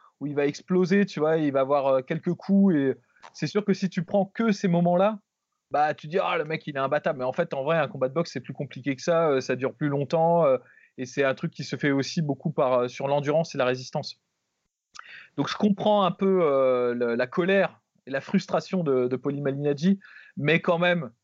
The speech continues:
euh, il se rend pas du tout service, Paulie Malignaggi, avec cette espèce de croisade, euh, qu'il lance contre, contre Conor McGregor.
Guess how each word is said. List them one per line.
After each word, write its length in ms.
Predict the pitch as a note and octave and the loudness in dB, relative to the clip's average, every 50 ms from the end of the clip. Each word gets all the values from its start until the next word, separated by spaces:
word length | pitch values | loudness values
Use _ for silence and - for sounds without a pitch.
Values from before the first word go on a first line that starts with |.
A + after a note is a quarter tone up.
| _ _ _ _ _ _ _ _ _ - | _ _ _ _ _ _ _ _ _ -8
euh, 280 | - B2+ C3 C3 C3+ - - | -4 -2 0 0 0 0 -4
il 80 | E3+ | -6
se 160 | - - - | -4 -2 -2
rend 160 | D#3+ D3+ E3 D#3+ | 0 0 0 0
pas 140 | - F3 | 0 -2
du 140 | F3 C#3+ D3+ | -4 -4 -8
tout 120 | - F#3+ E3 | -10 -10 -8
service, 400 | - - F3+ C#3+ C#3 D#3+ D3+ - | -2 -2 -2 -2 -2 -4 -10 -10
Paulie 220 | - C#3 C3+ C3 | -10 -10 -8 -6
Malignaggi, 580 | C#3 C3+ C3 C3 C3+ C3+ C3 B2+ A#2+ C#3+ D#3+ D3+ | -4 -4 -4 -2 0 -2 -2 -2 -2 -2 -2 -2
avec 180 | B2+ B2 A#2+ | 0 -2 -4
cette 200 | - - B2 - | -6 -8 -8 -8
espèce 280 | C3 - - - A2 A#2 | -6 -4 -2 -2 -2 0
de 80 | C3 | -2
croisade, 500 | B2+ - - - D#3 D3+ C#3+ D#3 B2+ B2+ | -2 -2 0 0 0 2 2 0 0 0
euh, 140 | C3 A#2+ A#2+ | 0 -2 -4
qu'il 180 | A#2 - - C3+ | -4 -6 -6 -4
lance 220 | C#3 D3 D3+ - | -4 -4 -4 -6
contre, 440 | - C#3 B2 - - C3+ B2 A#2+ A#2+ | -8 -10 -8 -4 -2 0 0 0 0
contre 240 | A#2 - C3 - C3+ | -2 -4 -8 -8 -4
Conor 200 | B2+ D3 C#3 C3+ | -4 -2 -2 0
McGregor. 400 | C#3 C3+ C3+ C#3 C#3 D#3+ E3+ | -2 0 0 0 0 0 0